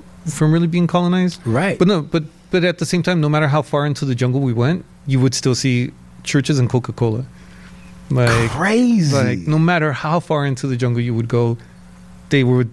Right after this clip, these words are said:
Speaker 1: they would have Coca-Cola. So, I mean, it just tells you. One of the first things I saw when I went into San Cristo de las Casas, like, the major city, uh, kind of outside of the communities, was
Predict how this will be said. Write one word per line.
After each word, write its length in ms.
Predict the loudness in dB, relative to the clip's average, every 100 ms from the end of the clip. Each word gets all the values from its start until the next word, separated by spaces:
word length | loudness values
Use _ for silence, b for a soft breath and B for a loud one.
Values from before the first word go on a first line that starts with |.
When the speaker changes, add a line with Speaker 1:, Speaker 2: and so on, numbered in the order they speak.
| -4
Speaker 1:
they 80 | 0
would 160 | 0
have 180 | 0 -2
Coca-Cola. 580 | -4 -6 -6 -6 -6 -6 -10 B B B B
So, 480 | -6 0 2 2 -2 -8 -4
I 80 |
mean, 140 | 0 0
it 40 |
just 220 | -2 -4
tells 200 | -2 -2 0
you. 60 |
One 140 | 2 2
of 80 |
the 60 | 0
first 200 | -2 -2
things 180 | -2 0
I 60 |
saw 220 | -2 0 0
when 140 | 0
I 80 | 0
went 240 | 0 0
into 440 | 0 0 0 0 -2
San 180 | -2 0
Cristo 320 | 0 0 0
de 60 | 0
las 140 | -2
Casas, 320 | -2 -2 -2
like, 200 | 0 0 -2 B B B B
the 60 | 0
major 240 | 2 2
city, 480 | 0 0 0 0 -2 -4
uh, 160 | -2 -2
kind 200 | 0 0
of 80 | 2
outside 320 | 0 0 0
of 160 | -2 -4 -14 -8
the 260 | -2 -2 -2
communities, 540 | 0 2 2 -2 -6 B B B B B B -8 2
was 400 | 2 2 -2